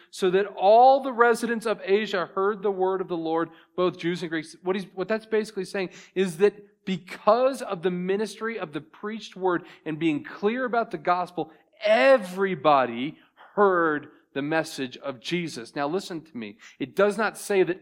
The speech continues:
everybody came to know Jesus, right? It says everybody heard. Our job is not to save. That is up to God. Our job is to be faithful to the gospel and present it when needed, which is all the time,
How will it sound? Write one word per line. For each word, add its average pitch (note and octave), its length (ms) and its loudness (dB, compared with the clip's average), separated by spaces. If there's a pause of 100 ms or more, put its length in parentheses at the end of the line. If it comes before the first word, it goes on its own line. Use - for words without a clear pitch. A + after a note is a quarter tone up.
(120)
everybody D#3+ 800 2
came D3+ 420 -8
to C#3 120 -8
know C3 280 -4
Jesus, G3 840 -12
right? D#3+ 380 -10 (800)
It A2 60 -16
says F3+ 180 0
everybody D3+ 540 2
heard. B2 380 -8 (260)
Our F#3+ 240 4
job F#3 400 6
is C3+ 160 -6
not E3 280 -2
to C#3+ 80 -10
save. B2+ 340 -4
That F3+ 160 4
is C3 100 -4
up B2 180 -8
to G#2+ 60 -14
God. A2 320 -4 (260)
Our F#3 220 4
job C#3+ 380 2
is C3+ 140 -6
to - 80 -18
be B2 100 -8
faithful D#3+ 440 -4
to C#3+ 120 -12
the B2+ 80 -10
gospel B2+ 340 -4
and A#2 100 -10
present A2+ 380 -16
it A2+ 120 -16
when A2 180 -16
needed, A#2+ 280 -10 (760)
which B2+ 160 -10
is A2+ 100 -12
all F#2+ 120 -6
the F#2+ 100 -12
time, - 380 -20